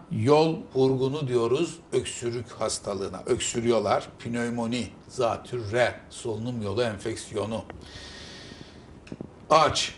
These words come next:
kalmıştır, susuz kalmıştır. Rasyon değişmiştir, vitamin mineral dengesi bozulmuştur, noksandır,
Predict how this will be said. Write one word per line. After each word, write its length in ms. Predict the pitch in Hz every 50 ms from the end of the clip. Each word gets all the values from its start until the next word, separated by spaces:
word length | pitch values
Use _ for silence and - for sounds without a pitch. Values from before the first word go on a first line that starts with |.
| -
kalmıştır, 920 | - 135 127 127 127 123 135 156 165 160 - - - - - 143 147 156 156
susuz 640 | 139 - - 135 117 - - 156 151 - - -
kalmıştır. 880 | - 120 120 113 104 107 135 170 - - - - 147 151 151 147 175 - - - - - - - -
Rasyon 560 | 113 131 123 - - - 135 151 156 151 135
değişmiştir, 840 | 131 123 123 110 - 110 127 127 - - - - 139 143 131 123
vitamin 420 | 117 107 - - 135 127 135 143 139
mineral 580 | 131 127 127 127 123 120 120 127 135 131 120
dengesi 480 | 120 123 120 120 120 117 113 - 143 127
bozulmuştur, 760 | 123 113 95 98 110 110 104 113 135 127 - - - 143 143 139 135 139 - -
noksandır, 800 | 120 113 98 - - - 113 113 113 113 123 143 151 143 -